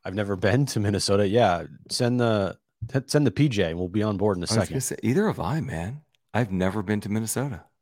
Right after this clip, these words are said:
Speaker 1: Never been to Minnesota, no. Yeah. It,
Speaker 2: What's
Speaker 1: it
Speaker 2: it like?
Speaker 1: work-
Speaker 2: Is it snowing right now, Murray?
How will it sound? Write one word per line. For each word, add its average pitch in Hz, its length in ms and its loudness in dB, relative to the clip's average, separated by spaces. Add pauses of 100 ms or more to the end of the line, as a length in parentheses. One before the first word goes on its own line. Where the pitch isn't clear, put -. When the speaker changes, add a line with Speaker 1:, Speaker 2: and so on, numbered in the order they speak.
(260)
Speaker 1:
Never 95 220 -12
been 107 240 -10
to - 180 -14
Minnesota, 101 400 -8
no. 92 420 -10
Yeah. 92 260 -6 (320)
It, 110 80 4
Speaker 2:
What's 113 140 4
Speaker 1:
it 131 80 2
Speaker 2:
it - 60 -2
like? 113 180 4
Speaker 1:
work- 95 80 -4
Speaker 2:
Is 90 120 -2
it 87 100 -8
snowing 120 400 4
right 117 160 2
now, 107 200 2
Murray? 135 260 -4